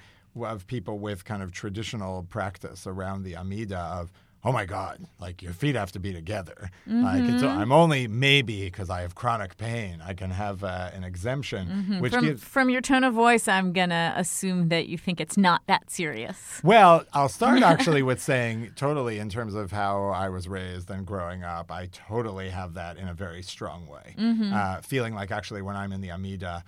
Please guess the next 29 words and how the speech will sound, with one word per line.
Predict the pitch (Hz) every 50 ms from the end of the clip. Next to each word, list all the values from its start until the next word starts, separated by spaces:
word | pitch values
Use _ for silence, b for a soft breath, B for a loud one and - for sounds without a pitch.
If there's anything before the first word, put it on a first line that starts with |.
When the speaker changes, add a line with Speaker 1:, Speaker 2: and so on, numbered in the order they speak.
| b b b b
Speaker 1:
if | - 117 101 -
I | 101 104
were | 101 98 95
to, | 95
like, | 95 92 92 92 95
move | 98 98 101 110 120 104 95
my | 95 85 82 90
feet, | - - - - 131 127 110 101 - - - - _ _ _ _ _ _ _ _ _ _ -
I | 98 101 113
don't | 117 104 95 90
know. | 82 87
It's | 87 -
like | 104 92
the | 101 110
walls | 110 110 120 123 120 113 110 92
would | 101 101 98 90
come | - 101 98 95
crashing | 85 - 120 90 90 92 - - 95 214 110
down. | 220 220 208 202 202 185 170
Speaker 2:
Mm-hmm. | 175 170 160 165 - -
Speaker 1:
And | - 160 139 131
if | 127 110 139
I | 131 123 123
step | 113 - - - 165 139 117 95
a | 120
little | 117 120 147 180 - 160 135 120 113
outside | 98 98 98 92 - - 101 95 95
of | 95 90 87
that | 104 98 95 95 98